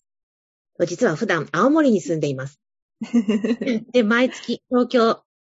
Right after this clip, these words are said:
Speaker 1: あと足を伸ばして京都などにも出張しながら、
Speaker 2: うん。
Speaker 1: 普段自宅にいるときはオンラインでセミナーセッション業を提供しています。
Speaker 2: うん。
Speaker 1: はい。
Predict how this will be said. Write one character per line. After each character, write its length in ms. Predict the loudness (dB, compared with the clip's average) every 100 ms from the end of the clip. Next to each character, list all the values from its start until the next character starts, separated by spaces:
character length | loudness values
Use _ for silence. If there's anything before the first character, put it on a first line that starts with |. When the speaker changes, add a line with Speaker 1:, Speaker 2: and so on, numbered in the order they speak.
| _
Speaker 1:
あ 60 | -8
と 100 | -6
足 220 | -4 0
を 60 | 0
伸 100 | 0
ば 100 | -4
し 60 |
て 240 | -8 -10 -8
京 220 | 0 2
都 200 | 2 0 -2
な 180 | -4
ど 120 | -2 -4
に 100 | -6
も 100 | -6
出 220 | -6 -4
張 240 | 0 0
し 120 | 0
な 120 | -4 -2
が 100 | -2
ら、 80 |
Speaker 2:
う 40 | -2
ん。 40 | -6 _ -2
Speaker 1:
普 60 |
段 220 | 0 0 -2
自 100 | -4
宅 200 | 0 2
に 80 |
い 20 | 2
る 40 |
と 100 | 2
き 120 | 0
は 80 | -2
オ 100 | -2
ン 100 | -2
ラ 100 | 0 -2
イ 80 | -2
ン 40 |
で 180 | -6 -10
セ 160 | _ -4
ミ 140 | -2
ナ 140 | -2 -4
ー 40 |
セ 120 | -6
ッ 20 | -6
シ 160 | -4
ョ 80 | -4
ン 60 | -4
業 180 | -4
を 220 | -2 -2 -4 _ _ _
提 140 | -6
供 140 | -6 -6
し 40 |
て 100 | -4
い 40 | -2
ま 120 | -2
す。 120 | -2
Speaker 2:
う 60 | -6
ん。 320 | -10 -12 -16 _ _ _ _ _
Speaker 1:
は 220 | -8 -4
い。 160 | -4